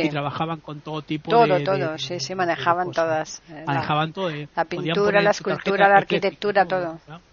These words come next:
Speaker 1: Hablamos, por ejemplo, de Leonardo. Leonardo
Speaker 2: Sí.
Speaker 1: era un fenómeno en todo, igual que
Speaker 2: Mm.
Speaker 1: le pasa a Miguel Ángel
Speaker 2: Sí.
Speaker 1: o le pasaba a, a Rafael. Bueno, Rafael era más pintor,
Speaker 2: Más
Speaker 1: pero bueno,
Speaker 2: pintor, pero
Speaker 1: claro,
Speaker 2: bueno.
Speaker 1: pero,
Speaker 2: Mm.
Speaker 1: pero también se, también hacía este
Speaker 2: Mm.
Speaker 1: tipo de, de cosas,
Speaker 2: Sí.
Speaker 1: eh, de, de historias distintas, ¿no?
Speaker 2: Mm.
Speaker 1: Pues esto es lo que hizo Miguel Ángel, proyectar esta basílica enorme.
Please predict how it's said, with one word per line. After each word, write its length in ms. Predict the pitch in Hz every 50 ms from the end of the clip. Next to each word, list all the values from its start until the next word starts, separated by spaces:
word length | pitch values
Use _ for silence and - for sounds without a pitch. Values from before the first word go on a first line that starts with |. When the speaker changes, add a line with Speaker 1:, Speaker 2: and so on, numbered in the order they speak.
| _ -
Speaker 1:
Hablamos, 320 | 139 143 147 151 156 147
por 120 | 165 170
ejemplo, 200 | 151 160 160 170
de 60 | 175 160
Leonardo. 380 | 139 135 147 165 185 180 156
Leonardo 200 | 131 127 131 135 139
Speaker 2:
Sí. 60 | 190 185
Speaker 1:
era 180 | 170 165 165
un 140 | 160 165 156
fenómeno 480 | - - 151 147 151 151 160 160 165 156
en 140 | 147 143
todo, 220 | 139 - 185 190 180
igual 260 | 156 143 143 151 147 147
que 80 | 160
Speaker 2:
Mm. 20 | 151
Speaker 1:
le 40 | 143
pasa 220 | - 151 - -
a 20 | 156
Miguel 240 | 156 147 147 156 165
Ángel 340 | 175 170 - 202 196 196 - - -
Speaker 2:
Sí. 100 | - 190 175 165
Speaker 1:
o 60 | 165
le 100 | 151 143
pasaba 520 | 139 143 - - 147 151 151 147 143 143 -
a, 220 | - 143 143 143
a 20 | 135
Rafael. 320 | 147 151 143 - 202 208
Bueno, 180 | 196 190 180 165
Rafael 320 | 170 147 - 180 190 208
era 200 | 208 196 190 180
más 160 | 170 160 143
pintor, 240 | - - 143 139 240
Speaker 2:
Más 160 | 247 247 -
Speaker 1:
pero 180 | - 262 220 208
bueno, 80 | 185 180 202
Speaker 2:
pintor, 160 | 190 185 185 -
pero 200 | - 190 208 214
Speaker 1:
claro, 20 |
Speaker 2:
bueno. 280 | 254 262 240 202 175 165 - _
Speaker 1:
pero, 200 | - - 165 165
Speaker 2:
Mm. 80 | 165 175
Speaker 1:
pero 160 | - 170 170 156
también 340 | - 165 170 180 196 214
se, 400 | 208 - - 208 202 196 185 175 156 -
también 300 | 175 165 170 190 202 208
hacía 260 | 180 - - 202 185
este 160 | 190 180 180
Speaker 2:
Mm. 60 | 175
Speaker 1:
tipo 240 | 175 170 170 170 160
de, 140 | 156 156 156
de 160 | 151 151 151
cosas, 420 | - - 175 175 - - 170 160 156
Speaker 2:
Sí. 140 | - 165 185
Speaker 1:
eh, 240 | 185 - 147 143
de, 200 | 143 143 143 143
de 100 | 143 143
historias 440 | 143 143 _ - 160 160 175 175 156
distintas, 640 | 160 156 139 - - 185 185 180 160 - 143 139 -
¿no? 80 | 190 214
Speaker 2:
Mm. 300 | - 202 190 165 165 -
Speaker 1:
Pues 200 | - 160 151 -
esto 160 | 180 - - 185
es 40 |
lo 80 | 170 160
que 80 | - 160
hizo 140 | 151 - 151
Miguel 220 | 147 139 139 143
Ángel, 220 | 151 151 - 147 139
proyectar 440 | - 143 139 143 - - - 160
esta 520 | 156 147 - - 156 147 147 147 143 143 139
basílica 580 | 139 143 139 - - 156 156 147 - - 139
enorme. 420 | 135 143 160 180 175 165 175 202